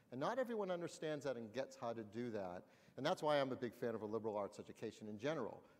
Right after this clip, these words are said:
I think one of the ba-, great benefits is the knowledge that you can learn many subjects and find fascination in many things, and,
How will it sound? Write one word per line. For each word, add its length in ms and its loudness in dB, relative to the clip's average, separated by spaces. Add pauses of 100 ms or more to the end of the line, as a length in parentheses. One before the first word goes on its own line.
I 40 -2
think 180 -2
one 240 0
of 60 -4
the 80 0
ba-, 260 0
great 220 0
benefits 440 0
is 120 -4
the 120 -2
knowledge 600 2
that 180 -2
you 80 -4
can 260 -8
learn 380 0 (320)
many 300 2
subjects 580 -2 (100)
and 200 -2 (280)
find 280 2 (360)
fascination 580 2
in 140 -4
many 200 -2 (120)
things, 580 -4 (420)
and, 440 0